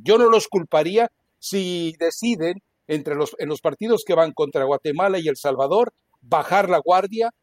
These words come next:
bajar el nivel, bajarle la gasolina y de repente quedar eliminados en fase de grupo, que yo no les recriminaría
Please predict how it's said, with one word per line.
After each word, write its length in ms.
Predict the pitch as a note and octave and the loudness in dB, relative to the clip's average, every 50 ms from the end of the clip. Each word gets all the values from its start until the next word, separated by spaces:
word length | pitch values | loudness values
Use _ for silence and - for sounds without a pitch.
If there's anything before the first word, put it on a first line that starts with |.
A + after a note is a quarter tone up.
| _ _ _ _ | _ _ _ _
bajar 360 | - D#3+ - - - F#3+ G#3 G#3 | 0 0 0 2 2 2 2 2
el 140 | G3+ F3 | 0 -2
nivel, 440 | D3+ C#3 C#3 - E3 G3 A3+ A#3+ A#3+ _ _ _ _ _ _ - | -4 -6 -4 -2 0 0 0 -2 -4 _ _ _ _ _ _ -2
bajarle 500 | D#3 D3+ - - F#3+ G3 G#3 G#3 G3+ F3+ | -2 0 0 0 0 0 0 0 0 0
la 120 | D#3+ C#3+ | 0 -2
gasolina 600 | - C#3 - - C#3+ C#3 D#3+ F#3+ G#3 G#3+ A#3+ B3+ C4 _ _ _ _ _ | -4 -6 -6 -6 -6 -6 -4 -6 -6 -6 -6 -8 -8 _ _ _ _ _
y 120 | - D#3 | -8 -4
de 100 | D3+ D#3 | -2 -2
repente 340 | C#3+ D3 C#3 F3+ F3+ E3+ - | 0 -2 -2 -4 -6 -6 -6
quedar 280 | - - D#3 E3 E3+ F3+ | -4 0 2 2 2 2
eliminados 580 | F3+ E3+ D#3 C#3+ C#3+ D3 D#3+ E3+ F3+ D#3+ - | 0 -4 -6 -4 -2 0 0 0 0 -2 -6
en 100 | D3 C3+ | -8 -4
fase 240 | - E3+ E3 - F3+ D3+ | -4 -4 -4 -4 -4 -4
de 100 | C#3 C3 | -4 -2
grupo, 360 | - F3+ G3 - - C4 A#3 - _ _ _ _ _ _ _ - | 0 0 0 2 2 2 2 2 _ _ _ _ _ _ _ -4
que 280 | - E3 D#3 D#3+ - - | -2 -2 -2 -2 -4 -10
yo 260 | D3+ B2+ A#2+ F3+ G3+ A#3 | -14 -2 2 4 4 4
no 160 | A#3+ A#3+ A#3+ | 4 2 2
les 340 | A#3+ A#3+ A#3 A3 G3 F3+ F3+ | 4 4 4 4 2 -2 -4
recriminaría 1080 | F#3+ F3+ - - - F#3+ F#3 F3 F3+ F#3 F3 E3 E3+ E3 D#3+ E3+ F#3+ G3 A3 B3+ | -4 -4 -4 -6 -10 -10 -8 -8 -8 -8 -4 0 0 0 0 0 -2 -2 -4 -4